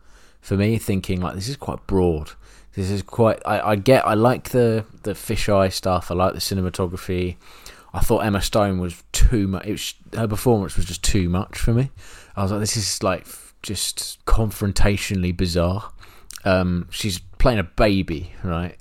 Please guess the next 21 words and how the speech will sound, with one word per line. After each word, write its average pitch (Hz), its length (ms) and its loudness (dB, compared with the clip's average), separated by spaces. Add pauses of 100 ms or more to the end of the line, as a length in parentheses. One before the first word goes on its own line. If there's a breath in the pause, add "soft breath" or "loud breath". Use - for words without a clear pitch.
(120)
The, 90 180 0
the 95 140 2
idea 90 480 2
is 85 240 -2
that 87 220 -4
she's 87 600 -6
got, - 320 -8
had 90 160 -4
a 85 60 -2
baby's 90 500 -4
brain 85 360 -2
transplanted 85 760 -6
into, 87 220 -8
like, 87 200 -8
a - 40 -16
twenty-three-year-old's 85 1200 -4
body, 82 380 0 (540 loud breath)
and 92 380 -6
it 95 160 -4
was 92 200 -8
just 110 160 -8